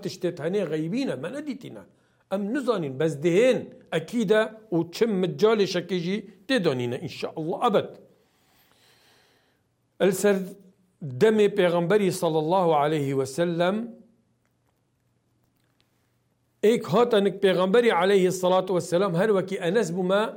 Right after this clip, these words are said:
ڤێ حەدیسێ ڤەت گەریتن بیژتن، ئە، أن رجلاً سأل النبي صلى الله عليه وسلم فقال: «متى الساعة؟» كنجي دي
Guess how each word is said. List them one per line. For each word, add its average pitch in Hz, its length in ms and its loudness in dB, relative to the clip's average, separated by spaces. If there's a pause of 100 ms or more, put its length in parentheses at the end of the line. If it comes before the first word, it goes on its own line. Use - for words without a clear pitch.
(840)
ڤێ 185 180 2
حەدیسێ 175 400 -2
ڤەت 165 220 -2
گەریتن 165 460 0
بیژتن، 202 460 0 (1500)
ئە، 147 100 0 (760)
أن 220 140 2 (160)
رجلاً 220 400 2 (400)
سأل 202 360 2
النبي 180 380 2 (140)
صلى 170 200 0
الله 185 180 0 (140)
عليه 175 260 2 (120)
وسلم 165 560 0 (800)
فقال: 208 380 2 (140)
«متى 247 260 0
الساعة؟» 110 400 -14 (1080)
كنجي 185 440 -4 (800)
دي 156 320 0